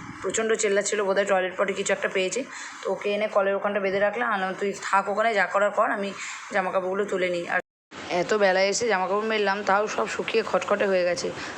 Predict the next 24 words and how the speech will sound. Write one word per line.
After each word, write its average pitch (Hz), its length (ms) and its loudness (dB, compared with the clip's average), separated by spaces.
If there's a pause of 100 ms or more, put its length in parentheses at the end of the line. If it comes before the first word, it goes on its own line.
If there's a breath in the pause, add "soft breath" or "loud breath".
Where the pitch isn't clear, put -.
(100)
আসল 196 220 -2
কথা, 233 200 2
রোদ্দুরটা 185 460 -2
প্রচণ্ড 214 480 0
আছে, 185 340 2
আর 180 60 2
শুনছি 185 380 -4
তো 226 180 4
মানে 208 280 0 (420)
খবরে 190 340 2
বলছে 190 360 0
ঝড় 175 280 4
হবে। 190 360 2 (600 loud breath)
তো 185 140 2
যাই 180 220 2
হোক, 196 160 0 (280)
মানে 190 440 0
বৃষ্টি 226 360 0
হোক, 196 240 4
ঝড়টা 170 380 0
সত্যি 196 520 -2
প্রচণ্ড 208 380 0
ভয় 170 260 2
লাগে। 175 280 0